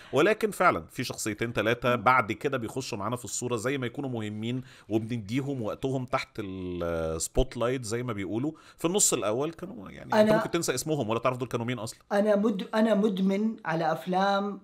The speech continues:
Speaker 2: ال-، أو القصص والروايات سواء كتب ولا غيرها، مدمن على الأشياء دي، لأنه هي يسموها بيج تيرنر، اللي هو بس تقلب صفحات ورا بعض.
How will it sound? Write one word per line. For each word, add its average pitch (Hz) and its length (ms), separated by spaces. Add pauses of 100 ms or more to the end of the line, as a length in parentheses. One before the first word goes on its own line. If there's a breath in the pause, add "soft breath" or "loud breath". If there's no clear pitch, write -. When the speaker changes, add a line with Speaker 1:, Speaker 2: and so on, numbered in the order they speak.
Speaker 2:
ال-، 151 200
أو 151 360
القصص 196 540
والروايات 156 460
سواء 147 220
كتب 185 340
ولا 139 160
غيرها، 220 500
مدمن 226 400
على 233 520
الأشياء 185 600
دي، 147 260
لأنه 262 160
هي 330 120
يسموها 285 400
بيج 254 300
تيرنر، 180 340
اللي 151 120
هو 190 60
بس 208 140
تقلب 208 280
صفحات 180 440
ورا 151 100
بعض. 139 280